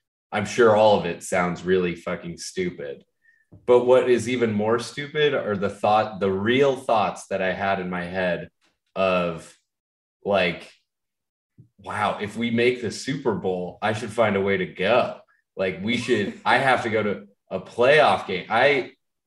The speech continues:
Speaker 1: I got so far ahead of myself in my mind of, I went through the schedule and I found a way to, like, make ourselves, like, fourteen and three the rest of the way. Like, just,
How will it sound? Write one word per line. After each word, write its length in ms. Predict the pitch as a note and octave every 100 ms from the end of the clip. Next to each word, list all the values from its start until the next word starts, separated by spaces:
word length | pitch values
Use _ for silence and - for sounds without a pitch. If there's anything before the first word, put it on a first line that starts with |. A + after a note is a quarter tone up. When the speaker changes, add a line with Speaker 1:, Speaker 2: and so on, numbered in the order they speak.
| _ _
Speaker 1:
I 260 | A2+ A#2+ B2
got 300 | A2+ A#2 A#2
so 300 | - A#2+ A#2+
far 320 | A#2 A#2 G#2+
ahead 260 | G2+ G2+ G2
of 80 | G2
myself 540 | A2 A2 A#2 A2+ A2+
in 80 | G#2
my 120 | F#2+
mind 600 | F2+ F2 F#2 F#2+ G#2+ A2+ -
of, 440 | F#2 F#2 F2+ F2 _ _ _ _ _ _ _ _ _ _
I 120 | A#2+
went 220 | B2 C3+
through 120 | C3 C3
the 100 | A2+
schedule 840 | - A#2 G#2+ G#2 A#2 A#2 A#2+ A#2
and 360 | G2 F#2+ F#2+ F#2+
I 160 | G2
found 340 | F#2+ A2 G2+ G2
a 60 |
way 240 | F#2+ G2 F#2+
to, 80 |
like, 240 | F#2+ F2+ F2+
make 260 | F#2+ F2+ F#2+
ourselves, 680 | F#2 - F2+ F2+ F2 -
like, 260 | E2+ E2 F2 _ _ _ _
fourteen 480 | G2 G2 F#2 G2+ F#2
and 180 | F#2
three 500 | - F2+ F2+ F2 F2 F2+
the 100 | F2+
rest 320 | F2+ F2 -
of 60 |
the 60 | F2+
way. 400 | F2+ F2+ F2 F2
Like, 240 | F2 F2
just, 320 | - G2 -